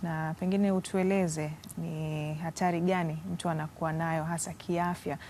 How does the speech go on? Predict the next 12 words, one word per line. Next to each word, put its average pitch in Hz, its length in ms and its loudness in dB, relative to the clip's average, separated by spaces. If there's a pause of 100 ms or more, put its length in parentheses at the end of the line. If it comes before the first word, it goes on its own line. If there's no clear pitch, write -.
(340)
pale 170 140 4
ambapo 160 220 0
anatumia 151 360 -2
bidhaa 156 340 0
ambazo 151 360 -4
zimekwisha 147 540 -6
muda 147 220 -2
wake 156 240 -4
ama 156 120 -2
haziko 160 340 -2
katika - 320 -8
ubora? - 440 -4